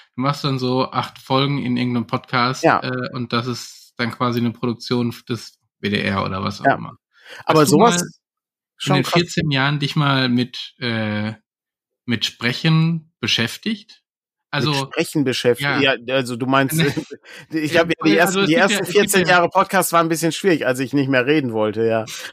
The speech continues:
Speaker 1: Nein, aber es mit Prof-, also es gibt ja wirklich Sprechertraining, es gibt an-,
Speaker 2: Ja.
Speaker 1: also da gibt's ja richtige Fortbildungen zu. Und das, ich hab, glaub ich, sogar ein Buch dazu mir irgendwann mal gekauft und es nicht gelesen.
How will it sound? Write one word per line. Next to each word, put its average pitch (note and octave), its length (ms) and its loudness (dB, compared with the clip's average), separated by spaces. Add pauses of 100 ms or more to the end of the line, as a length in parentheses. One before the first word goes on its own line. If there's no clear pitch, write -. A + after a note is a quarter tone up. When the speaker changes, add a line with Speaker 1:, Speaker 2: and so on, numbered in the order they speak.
(380)
Speaker 1:
Nein, F#3+ 240 2
aber D#3 280 2
es D#3 180 -6 (320)
mit D3+ 260 -4
Prof-, D#3 320 -4
also D#3 180 0
es C#3+ 120 -4
gibt - 160 -4
ja C3 240 -6
wirklich D3 300 -6
Sprechertraining, D3+ 1000 -2
es A#2 140 -8
gibt - 180 -10 (260)
an-, C#3+ 300 -4
Speaker 2:
Ja. C3 120 6
Speaker 1:
also C3 160 -2 (180)
da D3 80 -8
gibt's C#3+ 180 -6
ja D3 100 2
richtige C#3 400 -2
Fortbildungen A#2+ 840 0
zu. D3 340 0 (320)
Und C3 140 -4
das, C3+ 260 -2
ich C#3 160 -6
hab, - 160 -4
glaub C3+ 140 2
ich, C3 80 -2
sogar B2 180 0
ein A2 60 0
Buch D#3+ 180 -2
dazu A2+ 320 -2
mir G#2 160 0
irgendwann G#2+ 260 0
mal G#2 140 0
gekauft A#2 380 -4
und B2+ 80 -2
es G#2 120 -6
nicht A#2 200 -4
gelesen. G#2+ 500 -2